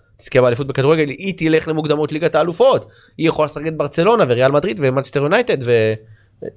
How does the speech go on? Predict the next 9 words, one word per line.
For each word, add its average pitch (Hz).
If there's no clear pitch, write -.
לא 170
משנה 160
מי. 110
קבוצות 143
פה, 113
ראשון 147
לציון 135
זכתה 123
באליפות, 135